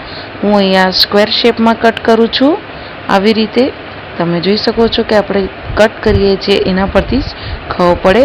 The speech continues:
કે તમારો અહીંયા ખોપરા પાક કેવો બન્યો છે. આવી રીતે કટ કરી દેવાનું. હવે હું તમને એક કાઢીને બી બતાવું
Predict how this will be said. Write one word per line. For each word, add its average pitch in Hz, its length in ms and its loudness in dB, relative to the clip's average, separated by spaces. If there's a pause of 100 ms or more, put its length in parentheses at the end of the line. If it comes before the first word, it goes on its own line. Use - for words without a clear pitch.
(160)
કે 233 60 -2
તમારો 175 360 0
અહીંયા 180 240 -2
ખોપરા 175 300 2
પાક 262 240 2 (180)
કેવો 165 240 0
બન્યો 170 340 0
છે. 247 200 -2 (840)
આવી 165 220 -2
રીતે 170 260 0 (200)
કટ 180 160 2 (100)
કરી 196 220 2
દેવાનું. 233 440 4 (2000)
હવે 208 260 4
હું 269 200 6
તમને 240 380 4 (180)
એક - 140 -8
કાઢીને 175 400 0
બી 175 160 0
બતાવું 254 460 2